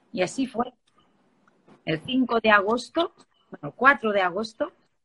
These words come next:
cogí un tren, en, llegué a la noche y empecé el primer día de mi nueva vida. Aquel cuatro de agosto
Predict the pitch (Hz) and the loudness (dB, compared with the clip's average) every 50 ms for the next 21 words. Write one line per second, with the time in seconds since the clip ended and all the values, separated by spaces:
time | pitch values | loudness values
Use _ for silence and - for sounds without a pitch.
0 | _ _ _ _ _ _ _ _ - 170 156 - - 226 214 202 - 202 196 233 | _ _ _ _ _ _ _ _ -12 -12 -10 -8 -6 -6 -6 -4 -6 -6 -4 -4
1 | 262 269 - _ _ - 175 180 175 - 175 170 156 151 151 _ _ - 180 170 | -4 -6 -8 _ _ -10 -10 -10 -10 -12 -14 -8 -6 -6 -6 _ _ -4 -2 0
2 | 160 160 151 156 170 190 - - 240 240 - _ _ _ _ _ _ - 214 214 | 0 0 -2 -4 -6 -18 -16 -14 -14 -14 -14 _ _ _ _ _ _ -6 -4 -4
3 | 202 190 170 - - 190 185 - 220 226 247 240 - _ _ _ _ _ _ _ | -4 -4 -6 -4 -4 -4 -4 -4 -6 -6 -6 -6 -10 _ _ _ _ _ _ _
4 | _ _ _ _ _ _ _ _ _ _ _ _ _ _ - - - - - - | _ _ _ _ _ _ _ _ _ _ _ _ _ _ -20 -20 -20 -20 -20 -20
5 | - - - - - - - - - - - 185 190 - - - 170 180 202 202 | -20 -20 -20 -20 -20 -20 -20 -20 -20 -16 -12 -12 -12 -12 -14 -16 -12 -8 -8 -8
6 | 190 - - - 208 202 196 185 165 156 151 156 170 185 185 160 147 139 131 - | -8 -10 -10 -6 -4 -4 -4 -6 -10 -10 -10 -10 -10 -10 -8 -8 -8 -8 -10 -14
7 | 151 131 - _ _ _ _ _ _ _ _ _ _ _ _ _ _ _ _ _ | -16 -20 -20 _ _ _ _ _ _ _ _ _ _ _ _ _ _ _ _ _
8 | _ - - - - 160 - - 220 - - - - 220 220 220 214 202 190 196 | _ -20 -20 -16 -16 -16 -8 -8 -8 -8 -6 0 0 0 0 0 -6 -6 -4 -2
9 | 180 175 165 196 196 - _ - 233 240 247 | -4 -4 -4 -10 -16 -16 _ -10 -10 -10 -10